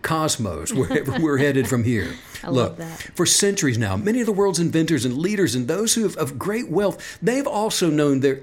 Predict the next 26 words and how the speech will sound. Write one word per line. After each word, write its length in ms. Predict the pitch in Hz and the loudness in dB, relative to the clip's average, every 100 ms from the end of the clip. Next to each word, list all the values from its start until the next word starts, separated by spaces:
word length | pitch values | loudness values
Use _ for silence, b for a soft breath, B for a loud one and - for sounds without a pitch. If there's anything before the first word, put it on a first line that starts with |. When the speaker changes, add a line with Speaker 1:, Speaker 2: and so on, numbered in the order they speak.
| - | -4
Speaker 1:
that 140 | 151 - | -2 0
their 100 | 220 | 0
imaginations 760 | 175 180 175 143 139 131 135 113 | 2 0 0 0 2 0 0 -2
will 100 | 113 | -2
produce 480 | 143 135 220 - | -4 0 0 0
things. 360 | 120 87 80 - B B B 175 | -2 -4 -8 -14 B B B -2
And 100 | 170 | 2
so 140 | 185 | 2
the 100 | 170 | 0
question 400 | 175 208 208 175 | -2 -2 0 0
is, 140 | 143 | 0
why 300 | - 139 180 | -2 -2 0
hasn't 240 | 240 240 202 | -2 -2 -2
this 140 | 196 | -4
been 320 | 175 175 185 165 | -2 -2 -2 -2
common 340 | 143 135 175 | 0 0 -2
knowledge? 480 | 208 254 202 107 - | -2 -2 -2 -2 -2
Why 220 | 160 233 | 0 0
is 180 | 254 262 | 0 -2
it 100 | 247 | -4
that 120 | 226 | -2
most 260 | 202 196 196 | 2 2 2
of 60 | |
the 60 | 165 | 2
world 240 | 165 147 | 2 0
is 240 | 127 - | 0 0